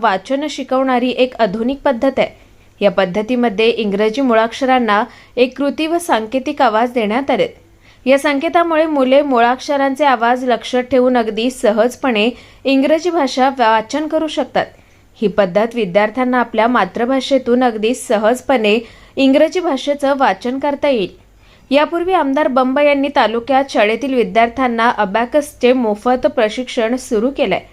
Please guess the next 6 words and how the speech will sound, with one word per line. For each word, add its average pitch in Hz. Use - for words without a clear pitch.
या 202
अंतर्गत 214
सव्वीस 220
अबॅकस 226
शिक्षकांच्या 240
माध्यमातून 233